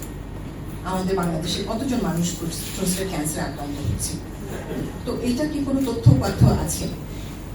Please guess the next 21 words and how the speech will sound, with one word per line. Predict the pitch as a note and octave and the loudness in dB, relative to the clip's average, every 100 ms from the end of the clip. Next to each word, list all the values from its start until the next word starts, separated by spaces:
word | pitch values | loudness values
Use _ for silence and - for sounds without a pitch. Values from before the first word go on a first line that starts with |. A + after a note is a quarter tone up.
| - - - - - - - - | -8 -10 -10 -10 -10 -10 -10 -4
আমরা, | F#3+ G#3 G#3 | -2 0 0
আমি | A3 - | 0 2
যতদূর | G#3 G3+ G3 F#3+ | 2 2 2 0
দেখেছি | D#3+ - B3 - - - - | -2 -2 -2 -2 -4 -6 -6
যে | - - C#3+ - | -4 -4 -4 -6
একটা | F3+ - | -6 -4
তথ্য | E3+ E3 - F3 | -4 -4 -2 0
আমি | F3 E3 | 0 0
পেয়েছি | E3+ - | -2 -2
যে | C#3+ C3+ | -2 -2
বাংলাদেশে | D3+ D3+ D3 D#3+ D#3+ | -2 -2 -4 -4 -4
প্রত্যেক | - - D#3+ - | -6 -6 -6 -6
পাঁচ | D#3 E3 - | -4 -4 -4
লাখে | F#3 - - - - - - - | -4 -4 -6 -8 -8 -8 -8 2
একজন | A#3 A3+ E3+ E3 | 4 4 6 4
করে | D3+ C#3 C#3 - - - - | 4 -2 -4 -8 -10 -10 -4
প্রোস্টেট | A3+ G#3 G3 | -2 0 -2
ক্যান্সারে | - C#3+ E3 D3 | -2 -2 -2 -2
আ-, | C#3 - F3+ | -4 -6 -6
আক্রান্ত | F3 E3 | 0 2
হচ্ছে। | C#3 - - - | 2 0 -2 -2